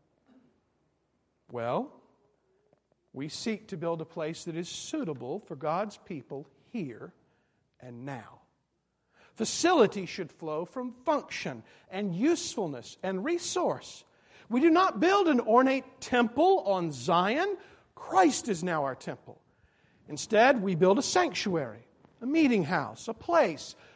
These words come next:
for the sons and daughters of Zion, spiritual, to gather and to sing and praise and worship and work to His glory. We seek to build a place useful to God in this gospel dispensation.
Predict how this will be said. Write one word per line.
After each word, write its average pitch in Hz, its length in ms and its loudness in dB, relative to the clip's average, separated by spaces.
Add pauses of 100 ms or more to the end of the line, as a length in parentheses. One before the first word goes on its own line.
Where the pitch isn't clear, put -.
for 202 80 -4
the 202 100 4
sons 262 540 6
and 226 180 2
daughters 240 480 8
of 196 120 2
Zion, 190 520 -2
spiritual, 175 720 -4 (240)
to 220 100 -2
gather 185 600 4 (340)
and 165 140 -6
to 202 80 -6
sing 254 540 0
and 180 140 -6
praise 202 520 4
and 143 180 -4
worship 175 640 4
and 127 200 -12
work 165 300 -4
to 170 140 -6
His 151 140 -8
glory. 156 460 -4 (300)
We 208 140 -2
seek 294 500 -2
to 240 100 -4
build 226 340 4
a 254 40 -4
place 233 420 -6
useful 285 580 0
to 311 140 -6
God 196 380 4
in 175 120 -4
this 233 160 -6
gospel 196 540 -2
dispensation. 156 840 -10